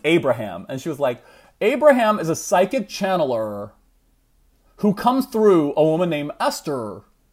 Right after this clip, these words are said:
And Esther translates messages from the channeler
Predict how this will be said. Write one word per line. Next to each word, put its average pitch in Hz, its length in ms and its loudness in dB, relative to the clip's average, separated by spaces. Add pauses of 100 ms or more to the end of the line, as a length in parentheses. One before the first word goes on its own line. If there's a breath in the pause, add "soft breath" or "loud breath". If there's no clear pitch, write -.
(760)
And - 240 2
Esther 131 680 -2
translates 190 880 0 (120)
messages 175 640 -2
from 165 360 0
the 147 120 -2
channeler 131 800 0